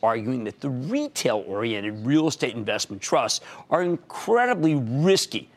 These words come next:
not the place to be. With so many retailers going under, some of that's 'cause of the consumer, you have to worry that eventually malls and shopping centers will see their vacancies rise or their rents fall. And that will be real bad for the reits. However, that story wasn't exactly well received by the industry.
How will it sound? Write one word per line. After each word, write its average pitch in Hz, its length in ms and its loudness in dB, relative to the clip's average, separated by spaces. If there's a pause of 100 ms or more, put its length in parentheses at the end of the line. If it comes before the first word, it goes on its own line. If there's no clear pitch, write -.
(140)
not 170 380 4
the - 80 -8
place - 320 0
to - 80 -12
be. 120 300 0 (240)
With 156 120 2
so 226 120 4
many 208 200 2
retailers 147 560 2
going 123 320 2
under, 120 240 2
some - 180 2
of 185 60 0
that's - 160 0
'cause - 180 -6
of 101 40 -10
the 90 60 -10
consumer, 104 520 -4 (240)
you 214 140 2
have 294 180 2
to 180 80 6
worry 139 280 2
that 139 140 2
eventually 139 460 2
malls 123 380 2
and 127 80 -2
shopping 113 340 0
centers 113 300 -4
will 117 80 -4
see 160 220 0
their 127 120 0
vacancies 113 580 -4
rise 107 440 0
or 156 160 2
their 131 140 0
rents 95 320 -6
fall. 104 400 -2 (320)
And 196 120 4
that 285 120 2
will 370 100 4
be 214 180 0
real 151 340 2
bad 104 320 -6
for - 140 -12
the 98 100 -14
reits. 92 400 -12
However, - 540 -2 (260)
that - 140 0
story 240 220 4
wasn't 185 260 4
exactly 135 380 0
well 110 160 2
received 107 440 -2
by 160 140 2
the 160 100 -2
industry. 101 520 -4